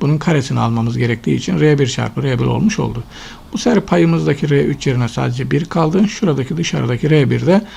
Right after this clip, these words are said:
artık çıktığı için burada bir şey kalmadı. Şimdi şuradaki R üç ile buradaki R üç birbirini sadeleştirdi.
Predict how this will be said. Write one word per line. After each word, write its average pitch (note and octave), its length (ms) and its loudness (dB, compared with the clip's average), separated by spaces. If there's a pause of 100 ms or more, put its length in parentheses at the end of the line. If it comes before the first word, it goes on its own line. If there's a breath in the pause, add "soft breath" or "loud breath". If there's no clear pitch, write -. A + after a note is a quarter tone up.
(260 loud breath)
artık D#3+ 380 0
çıktığı - 280 -2
için D3+ 280 0
burada B2+ 220 -2
bir A#2+ 60 -6
şey F#3 140 -2
kalmadı. A#2+ 420 -4
Şimdi A3+ 260 0
şuradaki G3 420 -2
R D3+ 100 4
üç C3+ 180 0
ile - 120 -4
buradaki B2 360 -2
R B2+ 80 0
üç D#3+ 240 -2
birbirini D#3 320 2
sadeleştirdi. D#3 840 0